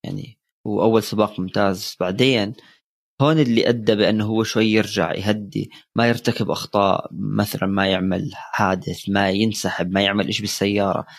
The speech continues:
هي هاي اللي خربت، مش أنه بس فات فورمولا وان ويلا صير، لا، أنت معاك الفا تاوري، محرك منيح وفريق داعمك.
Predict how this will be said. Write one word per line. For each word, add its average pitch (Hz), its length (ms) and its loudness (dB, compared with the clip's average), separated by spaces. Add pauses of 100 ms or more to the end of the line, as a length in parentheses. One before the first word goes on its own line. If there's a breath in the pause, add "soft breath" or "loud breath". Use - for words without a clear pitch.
(320 loud breath)
هي 180 180 6
هاي 185 200 6
اللي 117 160 2
خربت، - 460 -6
مش - 440 2
أنه 151 340 2
بس 120 220 -4
فات 123 180 0
فورمولا 120 340 0
وان 113 240 -2
ويلا 113 260 -2
صير، - 220 -4 (120)
لا، - 160 -2
أنت 131 160 -6
معاك 123 300 -2
الفا 123 180 -6
تاوري، 131 480 -4 (500)
محرك 123 420 -2
منيح 120 320 2
وفريق 123 360 0
داعمك. 107 380 0